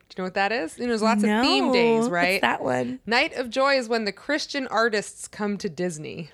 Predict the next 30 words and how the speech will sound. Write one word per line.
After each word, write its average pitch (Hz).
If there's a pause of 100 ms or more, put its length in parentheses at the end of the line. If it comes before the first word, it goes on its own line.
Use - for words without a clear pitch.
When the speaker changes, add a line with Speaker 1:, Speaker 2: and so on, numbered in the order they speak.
(480)
Speaker 2:
Stop. - (400)
Speaker 1:
Yes. 202
Speaker 2:
<laughs> -
Around 233
Christmas 240
time? 262 (240)
Speaker 1:
I, 247 (120)
I'm 202
guessing 131
that 160
must 151
be 147
it. - (100)
Speaker 2:
<laughs> - (920)
Speaker 1:
Yeah. 190 (560)
That's 190
when 196
Speaker 2:
Okay. 320
Speaker 1:
people -
really 185
get 165
fucked 160
up, 156 (440)
is 175
Christian 143
Day. 135
Speaker 2:
That's 277
hilarious. 262
Speaker 1:
That's 208
right. 233